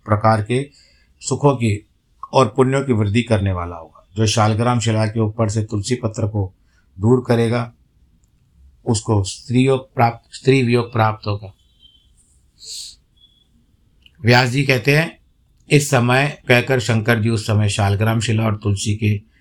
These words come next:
परम पुण्यदायक महात्म्य का वर्णन किया। वे श्रीहरि तथा तुलसी को आनंदित करके अंतर्ध्यान हो गए। इस प्रकार सदा सत्पुरुषों का कल्याण करने वाले शंभु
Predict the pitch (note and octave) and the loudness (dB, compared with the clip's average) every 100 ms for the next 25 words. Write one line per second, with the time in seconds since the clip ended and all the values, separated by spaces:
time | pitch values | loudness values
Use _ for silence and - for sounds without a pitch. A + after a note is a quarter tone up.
0 | _ _ A#2+ C3 C3+ A#2+ A2+ G#2 G2 G#2 | _ _ 2 2 2 0 0 0 0 0
1 | G#2 G2+ G#2+ G#2 A2 A2 F#2+ F#2 F#2 A2 | 0 2 2 2 -2 0 -2 -4 -2 -4
2 | A#2 B2 A2+ G#2 _ _ _ _ _ - | -4 -8 -8 -10 _ _ _ _ _ -4
3 | A2 G#2 G#2 B2 A#2 A2+ - G#2 G2 G#2+ | 0 0 2 2 2 -2 -4 -2 -2 -2
4 | G2+ A#2+ A2 G2+ G#2+ A2+ A2+ - G#2 A2 | -2 -2 0 0 2 0 -4 -2 -2 -2
5 | G2 F#2+ G2+ G2+ G#2+ A2 G#2+ G#2+ - _ | -2 0 0 2 2 0 -2 -6 -6 _
6 | _ _ _ G#2+ G2+ A2 A2+ G#2+ A2 A#2+ | _ _ _ -8 -2 2 2 2 0 0
7 | G#2+ A2 - A2 G2+ A2+ A2+ G#2 G2+ G#2+ | 0 -4 -2 -2 0 0 -2 0 0 0
8 | A2 G#2+ G#2+ G#2+ A2 A2 - G2 G#2 A2+ | 0 0 0 0 0 -4 -2 0 0 -2